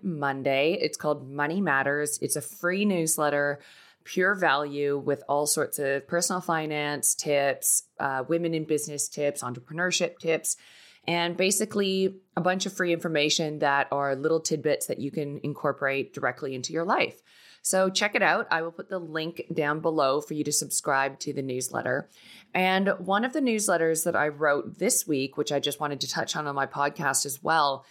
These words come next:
is the number one reason why she's just not earning as much. So whether it's a female corporate employee, a female business owner, one of the most common things that I see when I'm speaking to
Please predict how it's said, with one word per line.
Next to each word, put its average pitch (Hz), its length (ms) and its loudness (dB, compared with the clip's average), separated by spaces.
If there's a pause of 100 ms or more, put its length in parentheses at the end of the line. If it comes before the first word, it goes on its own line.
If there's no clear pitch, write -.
(380)
is 175 340 2
the 175 100 0
number 165 280 0
one 196 240 0
reason 156 440 0
why 139 300 2
she's 147 320 2
just 143 320 2
not 139 260 0
earning 175 300 0
as 160 160 0
much. - 460 -4 (480)
So 190 360 4
whether 202 580 2
it's 180 560 2
a 160 320 2
female 190 800 2
corporate 180 400 0
employee, 175 840 0
a 151 200 2
female 165 340 -2
business 156 480 2
owner, 139 500 -2 (420)
one 165 280 0
of 226 120 -2
the 254 60 -2
most 190 300 2
common 165 640 0
things 151 540 -2
that 151 180 2
I 143 220 2
see 143 400 0
when 143 180 -4
I'm 139 140 -2
speaking 156 500 -4
to 135 520 -4